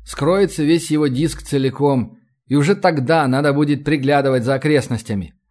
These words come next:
А пока, по-хорошему, график дежурств надо определить. Маша с Ларри обосновались на нижнем уровне башни и уже колдовали возле маленького бронзового очага с таганком на нем, разжигая небольшой костерок.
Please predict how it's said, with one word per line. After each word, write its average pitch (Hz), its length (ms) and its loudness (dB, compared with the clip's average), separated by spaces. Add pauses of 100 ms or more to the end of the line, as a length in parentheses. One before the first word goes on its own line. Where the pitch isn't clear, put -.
(260)
А 110 100 -6
пока, 139 260 2
по-хорошему, 156 920 0 (120)
график 190 420 0
дежурств 147 640 0
надо 135 320 0
определить. 131 680 0 (800)
Маша 156 340 0
с - 120 -8
Ларри 170 280 2
обосновались 139 640 0
на 156 100 -2
нижнем 160 420 0
уровне 165 380 0
башни 131 500 -2 (300)
и 123 60 -4
уже 170 180 2
колдовали 170 640 2
возле 139 320 0
маленького 147 640 0
бронзового 151 640 0
очага 147 560 -2
с - 60 -16
таганком 139 520 0
на 127 140 2
нем, 151 340 0 (260)
разжигая 123 580 0
небольшой 151 480 0
костерок. 135 640 -2